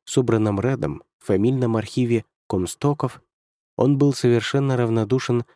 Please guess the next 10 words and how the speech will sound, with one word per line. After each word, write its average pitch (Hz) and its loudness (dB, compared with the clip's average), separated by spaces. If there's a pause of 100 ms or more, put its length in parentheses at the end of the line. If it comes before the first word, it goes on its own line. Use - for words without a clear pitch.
(120)
к - -6
модернистским 110 0
веяниям 117 0
конца 101 -2
девятнадцатого 107 -2 (260)
и 143 2
начала 139 2
двадцатого 107 -2
столетий. 67 -8 (520)
Импрессионизм, 98 0